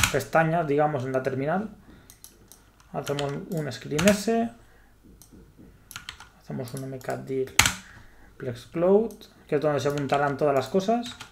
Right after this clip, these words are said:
Un C D tatán. Y aquí ponemos el yum install fuse, que no se olvide,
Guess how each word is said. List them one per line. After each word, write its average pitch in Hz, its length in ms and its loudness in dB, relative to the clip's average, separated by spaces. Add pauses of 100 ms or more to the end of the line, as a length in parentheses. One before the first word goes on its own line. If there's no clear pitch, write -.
(1160)
Un 147 220 -6
C 147 180 0
D 139 360 4
tatán. 226 680 4 (3000)
Y 185 240 2
aquí 190 560 0 (2250)
ponemos 175 720 -4 (120)
el 127 680 -6
yum 160 260 6
install 156 460 4
fuse, 214 480 6
que 165 80 0
no 147 100 0
se 156 140 2
olvide, 208 420 8